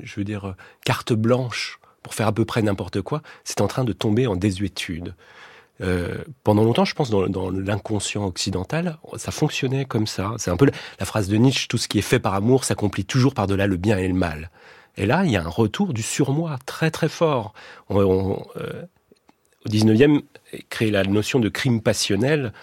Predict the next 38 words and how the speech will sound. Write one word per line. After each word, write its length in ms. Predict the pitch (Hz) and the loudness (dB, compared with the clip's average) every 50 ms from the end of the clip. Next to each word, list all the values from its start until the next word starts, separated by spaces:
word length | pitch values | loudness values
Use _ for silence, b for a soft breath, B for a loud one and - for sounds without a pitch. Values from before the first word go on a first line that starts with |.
| B B B B B B B | B B B B B B B
euh, 440 | 101 98 92 90 87 85 87 90 - - - - | -2 -2 0 0 -2 -2 -4 -6 -6 -8 -10 -4
comme 220 | - 131 123 120 | 0 2 2 4
si 320 | - - - - 165 185 | 4 2 0 0 0 2
l'amour, 440 | 165 107 95 110 131 156 170 147 117 | 2 2 2 4 4 2 2 0 -2
c'était 160 | - - 110 | -6 -6 -4
une 40 | 98 | -4
circonstance 640 | 92 - - - - 123 110 - - 135 123 - - - | -4 -4 -4 -4 -4 -6 -4 -4 -2 -2 -2 -2 -2 -2
atténuante 640 | 127 123 - - 120 113 113 117 120 170 185 - 127 | -4 -2 0 0 2 2 4 2 2 0 0 -2 -4
et 20 | |
que 60 | 107 92 | -6 -6
du 80 | 113 | -6
coup, 100 | - - - | -6 -6 -6
ça 200 | - - 135 135 | -2 -2 -2 0
passe. 500 | - 120 101 - - - - - - _ _ _ _ _ | 0 -2 -2 0 0 0 0 -2 -4 _ _ _ _ _
Parce 120 | - - - | -10 -8 -6
que 40 | - | -4
si 80 | 117 | -4
c'était 320 | 107 - 117 117 101 123 117 | -4 -2 -2 -2 0 0 0
fait 140 | - 127 | 0 0
par 160 | 101 104 98 101 | -2 -2 -2 -2
amour, 180 | 107 139 147 | 0 -2 -2
c'est 120 | - - 98 | -2 -4 -2
pas 140 | - 120 | -2 -2
si 200 | 110 - - 110 | -2 -2 -4 -6
grave. 240 | 98 104 92 87 87 B B B B B B B | -6 -6 -6 -8 -10 B B B B B B B
Et 60 | - | -4
on 100 | 92 101 | -2 0
est 20 | 107 | 0
en 40 | 101 | 0
train 180 | - - 156 | 0 0 -4
d'en 60 | 131 104 | -4 -4
finir 480 | - - - - 139 147 151 147 117 | -4 -6 -4 -2 0 0 0 -2 -4
avec 300 | 95 87 90 92 - - | -6 -6 -6 -8 -8 -8
ça. 240 | - - - - - b b b b b b b b b - | -10 -10 -10 -12 -14 b b b b b b b b b -8
Et, 240 | - 95 98 92 | -4 -2 0 0
euh, 640 | 90 87 87 - - - - - - - - - - - - - - - | 0 -2 -2 -4 -4 -4 -4 -6 -6 -8 -8 -10 -10 -12 -14 -14 -16 -14
les 240 | - 110 113 101 110 | -10 -6 -2 -2 -2
passions 680 | 110 - - 151 127 - - - - 151 180 240 240 | 0 0 0 0 0 0 -2 0 0 2 2 0 -2